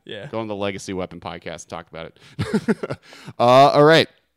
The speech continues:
Speaker 1: Um,
Speaker 2: Stunt Double.
Speaker 1: so
Speaker 2: This
Speaker 1: thi-,
Speaker 2: card's sick.
Speaker 1: so this is really interesting. This is definitely a card I love. Um,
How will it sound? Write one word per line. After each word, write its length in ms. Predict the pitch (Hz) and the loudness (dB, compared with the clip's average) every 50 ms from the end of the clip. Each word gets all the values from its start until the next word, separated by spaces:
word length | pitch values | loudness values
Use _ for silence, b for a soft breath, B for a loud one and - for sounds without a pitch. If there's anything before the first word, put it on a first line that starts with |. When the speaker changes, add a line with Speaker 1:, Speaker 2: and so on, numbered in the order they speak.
| _ _ _ _ _ _ _ _ _ _ _ _ _ - | _ _ _ _ _ _ _ _ _ _ _ _ _ -14
Speaker 1:
Um, 680 | 123 127 127 127 127 127 127 131 131 131 131 131 127 | -10 -8 -8 -6 -6 -6 -6 -8 -8 -10 -12 -14 -14
Speaker 2:
Stunt 560 | 127 - - - - - - 135 147 - - | -12 -10 -8 -8 -4 -2 0 0 0 -2 -4
Double. 360 | 107 113 107 92 95 80 60 - | -4 -4 -2 -2 -4 -6 -8 -6
Speaker 1:
so 100 | - 180 | -4 -4
Speaker 2:
This 80 | 214 | -4
Speaker 1:
thi-, 60 | - 359 | -2 -2
Speaker 2:
card's 220 | 285 170 117 - | -2 -2 -2 -6
sick. 640 | - - - - - - - 120 117 113 - - - _ | -10 -12 -12 -12 -12 -12 -10 -8 -8 -8 -10 -12 -16 _
Speaker 1:
so 160 | - - 185 | -12 -10 -8
this 140 | 254 254 339 | -8 -8 -8
is 160 | 311 208 170 | -8 -6 -6
really 280 | 180 180 165 147 139 | -6 -6 -4 -6 -6
interesting. 420 | 135 127 - - - - 85 82 120 | -8 -10 -12 -16 -18 -18 -20 -20 -18
This 180 | 165 202 202 | -16 -16 -14
is 80 | 208 165 | -14 -10
definitely 300 | 170 175 160 - 139 120 | -10 -10 -10 -10 -12 -14
a 40 | 107 | -14
card 180 | - 117 113 | -14 -16 -16
I 100 | 104 104 | -14 -16
love. 300 | 104 98 98 95 95 _ _ _ | -16 -16 -20 -20 -20 _ _ _
Um, 280 | 123 123 120 113 113 | -14 -14 -14 -14 -16